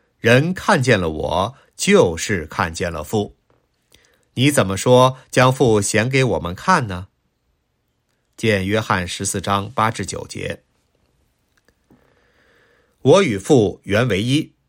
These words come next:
约翰十至三十节，这话清楚指明子就是父。子与父是一。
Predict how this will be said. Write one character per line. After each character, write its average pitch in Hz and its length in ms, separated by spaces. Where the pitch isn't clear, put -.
约 127 120
翰 98 360
十 113 260
至 104 200
三 131 200
十 131 120
节， - 280
这 208 180
话 196 300
清 214 300
楚 110 160
指 87 160
明 85 320
子 - 420
就 113 240
是 - 140
父。 - 280
子 175 300
与 113 140
父 113 280
是 98 220
一。 135 320